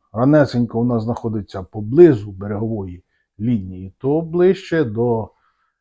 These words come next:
е, полудня вона відпливає на глибини і доводиться підлаштовуватись під ці зміни. Звісно, якщо ви бажаєте досягнути якогось результату. Сонце в зеніті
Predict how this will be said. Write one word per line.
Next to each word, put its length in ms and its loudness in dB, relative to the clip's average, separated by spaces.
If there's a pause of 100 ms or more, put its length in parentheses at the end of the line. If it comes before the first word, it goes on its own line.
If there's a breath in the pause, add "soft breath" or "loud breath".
(340)
е, 320 -6
полудня 600 6
вона 600 2
відпливає 760 -4
на 360 -2 (200)
глибини 600 4 (500)
і 340 -16
доводиться 760 -2 (840)
підлаштовуватись 1000 2
під 420 -10
ці 260 -2
зміни. 460 -2
Звісно, 520 0
якщо 260 -4
ви 140 2
бажаєте 520 -2
досягнути 540 -8
якогось 460 -10 (420)
результату. 720 -6
Сонце 480 2
в 120 0
зеніті 680 2